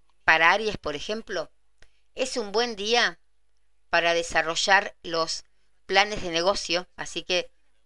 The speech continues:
eh, esto yo lo, empecé a hacer ayer, chicas, entonces es como que es para hoy, ¿se entiende? Pero empie-, empiecen a desarrollar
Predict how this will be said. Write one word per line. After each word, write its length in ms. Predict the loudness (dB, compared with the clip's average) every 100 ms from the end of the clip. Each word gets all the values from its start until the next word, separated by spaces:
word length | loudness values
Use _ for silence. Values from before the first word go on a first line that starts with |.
| _ _ _
eh, 300 | -8 -6 -4
esto 180 | -4 -2
yo 160 | 0 2
lo, 400 | 2 2 -4 -10 _ _
empecé 220 | -6 0
a 40 | 0
hacer 220 | 2 0
ayer, 260 | 2 0 -2
chicas, 340 | -6 -4 -6
entonces 520 | -8 -6 -4 -2 -4
es 120 | -8
como 340 | -12 -8 -8 -8
que 320 | -4 -4 -4 _ _ _ _
es 120 | -6
para 300 | 4 6 6
hoy, 240 | 4 -4 _ _ _ _
¿se 120 | -16
entiende? 500 | 0 2 4 0 -2 _ _ _ _ _ _ _ -20 -16
Pero 180 | -8 -6
empie-, 320 | -4 -6 -8
empiecen 340 | -6 -8 -2 2
a 40 |
desarrollar 600 | 2 0 -4 0 0 0